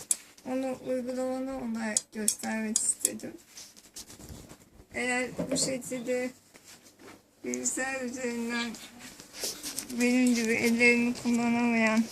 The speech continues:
arkadaşlarım da neler yapabilir görsünler. Buradan ders kitaplarımı okuyorum. İnternete giriyorum. Engellerle ilgili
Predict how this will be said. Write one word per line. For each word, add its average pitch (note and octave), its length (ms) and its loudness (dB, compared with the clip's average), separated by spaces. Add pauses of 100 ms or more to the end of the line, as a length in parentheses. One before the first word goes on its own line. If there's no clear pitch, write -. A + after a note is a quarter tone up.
(460)
arkadaşlarım A3+ 960 6
da A3+ 160 6 (600)
neler A#3 340 8
yapabilir A3 960 2 (1120)
görsünler. G#3+ 840 6 (2500)
Buradan C#4 580 6
ders C4 400 6
kitaplarımı A#3+ 680 4
okuyorum. G#3 580 2 (480)
İnternete B3 640 8
giriyorum. A3 720 4 (1080)
Engellerle B3 920 10
ilgili A#3+ 480 8